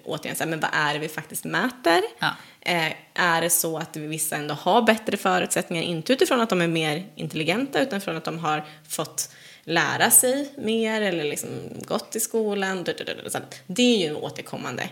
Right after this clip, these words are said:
Speaker 1: kritik lite också sådär att, ja, ja, men är det verkligen så rättvist som ni uttalar er för?
Speaker 2: Mm.
Speaker 1: Och då är det väl så att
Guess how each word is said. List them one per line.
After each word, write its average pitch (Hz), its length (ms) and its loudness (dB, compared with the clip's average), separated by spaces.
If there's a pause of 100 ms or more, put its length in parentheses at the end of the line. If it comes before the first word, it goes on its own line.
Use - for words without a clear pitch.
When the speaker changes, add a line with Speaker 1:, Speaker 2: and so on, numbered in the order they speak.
Speaker 1:
kritik - 440 -12
lite - 200 -6
också - 260 -4
sådär 62 340 -2
att, - 300 -6 (220)
ja, 165 140 -2
ja, - 140 -4
men 202 260 -8
är 156 200 -2
det 147 60 -2
verkligen - 380 -4
så - 80 -8
rättvist - 540 -4
som 151 220 -6
ni - 120 -6
uttalar 170 520 -2
er 110 100 -6
för? - 300 -2 (100)
Speaker 2:
Mm. 170 380 -6
Speaker 1:
Och 180 140 -2
då 156 260 -2 (520)
är 151 180 4
det 147 60 2
väl 147 140 -2
så - 100 -2
att - 280 -6